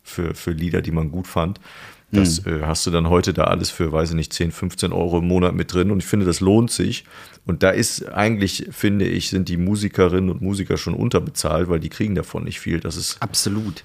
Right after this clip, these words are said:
Speaker 1: das ist leider schade.
Speaker 2: Hab ich jetzt letztens noch eine Musiker,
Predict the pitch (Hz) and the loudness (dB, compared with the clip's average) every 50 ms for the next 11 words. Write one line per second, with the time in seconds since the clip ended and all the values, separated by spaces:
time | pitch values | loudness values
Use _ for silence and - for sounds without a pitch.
0 | - - 85 82 73 78 - 92 85 80 78 80 78 - - 87 85 82 80 78 | -8 -4 -4 -4 -2 -4 0 2 2 2 2 2 0 0 0 0 0 0 0 -2
1 | - - - 120 120 110 - - - - - 110 107 107 - - - 110 117 - | -6 -2 -2 0 0 0 0 -2 -4 -4 -4 -4 -4 -4 -4 -2 -2 -2 -2 -2
2 | - - 127 - - 117 113 107 - 104 110 110 110 107 110 107 110 117 117 113 | 0 -2 -2 0 0 -2 -2 -2 0 0 2 2 2 2 2 2 2 2 0 0
3 | 117 110 - - 117 110 110 107 107 104 104 - - 101 95 95 | -2 -4 -4 0 0 2 2 2 2 0 -2 -2 -2 -2 -2 -2